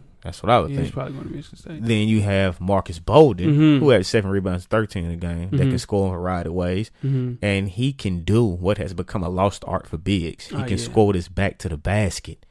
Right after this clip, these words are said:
Speaker 2: Yeah,
Speaker 1: And he
Speaker 2: man.
Speaker 1: can use either hand almost. He has, he has decent hands.
Speaker 2: Man, he might have been the best big man I saw over that,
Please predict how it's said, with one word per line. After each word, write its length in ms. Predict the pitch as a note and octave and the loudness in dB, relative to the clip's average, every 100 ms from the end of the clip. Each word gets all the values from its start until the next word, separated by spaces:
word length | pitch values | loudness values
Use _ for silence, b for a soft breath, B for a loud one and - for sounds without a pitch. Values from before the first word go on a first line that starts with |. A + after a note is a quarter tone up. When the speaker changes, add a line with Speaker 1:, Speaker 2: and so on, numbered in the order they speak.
| - | -8
Speaker 2:
Yeah, 300 | C#3 C#3+ C#3 | -2 2 6
Speaker 1:
And 120 | C3 | 6
he 60 | B2 | 6
Speaker 2:
man. 60 | |
Speaker 1:
can 120 | A#2+ | 2
use 400 | G2+ G2+ F2+ - - _ _ _ _ _ | 2 2 0 -6 -16 _ _ _ _ _
either 200 | A#2 A#2 F#2 | -2 -2 0
hand 340 | G#2+ B2 G#2 | 0 0 0
almost. 460 | D#2 D#2 C2+ - - | -2 -4 -8 -10 -8
He 100 | G#2+ | -4
has, 120 | G#2 | -4
he 120 | G2 A2 | -2 0
has 180 | F#2 F2 | 0 2
decent 320 | C3+ - - | 2 2 -4
hands. 500 | F#2 D#2+ - - - _ - | -6 -6 -8 -14 -20 _ -12
Speaker 2:
Man, 240 | D3+ C#3+ | -8 -6
he 100 | C3+ | -4
might 160 | A3 B2+ | -4 -4
have 100 | C3 | -2
been 100 | C3+ | -2
the 40 | C3 | 4
best 240 | C#3 C3+ | 4 4
big 140 | D3+ E3 | 2 2
man 200 | C3 C3 | 2 0
I 80 | D3 | 0
saw 340 | - C#3+ C#3 | 0 0 0
over 220 | C3+ C3+ C3+ | -2 -2 -2
that, 280 | C3+ C3 | -2 -4